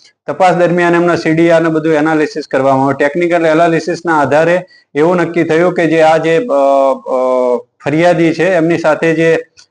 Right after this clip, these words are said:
બ-, બ-, લગ્ન કરવાની લાલચ આપી અને જે બેન અને એક બીજા ભાઈ જે બંને આવેલા છે તે મહારાષ્ટ્ર બોઈસર ખાતે છે. તો એ બેઝ ઉપર એક ટીમ મોકલવામાં આવી, અ, મહારાષ્ટ્ર બોઈસર ખાતે. ત્યાં જઈ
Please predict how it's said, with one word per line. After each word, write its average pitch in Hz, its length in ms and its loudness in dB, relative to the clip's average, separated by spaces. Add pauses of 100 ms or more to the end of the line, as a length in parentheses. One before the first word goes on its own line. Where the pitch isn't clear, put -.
(140)
બ-, 147 460 2
બ-, 135 340 2
લગ્ન 165 340 0
કરવાની 165 380 0
લાલચ 160 400 2
આપી 156 400 0 (300)
અને 151 140 -2
જે 151 120 0
બેન 156 540 0 (240)
અને 156 440 -4
એક 165 180 -4
બીજા 151 240 0
ભાઈ 143 280 2
જે 143 140 -2
બંને 160 300 0
આવેલા 151 440 2
છે 170 180 -4
તે 175 100 -6
મહારાષ્ટ્ર 156 500 0
બોઈસર 139 340 0
ખાતે 123 420 -2
છે. 107 140 -6 (460)
તો 151 100 -4
એ 156 260 0
બેઝ 165 260 2
ઉપર 170 260 0
એક 175 220 -4
ટીમ 170 180 2
મોકલવામાં 135 600 2
આવી, 151 240 0 (400)
અ, 135 200 0
મહારાષ્ટ્ર 147 520 0
બોઈસર 131 320 0
ખાતે. 123 340 0
ત્યાં 156 300 0
જઈ 170 440 0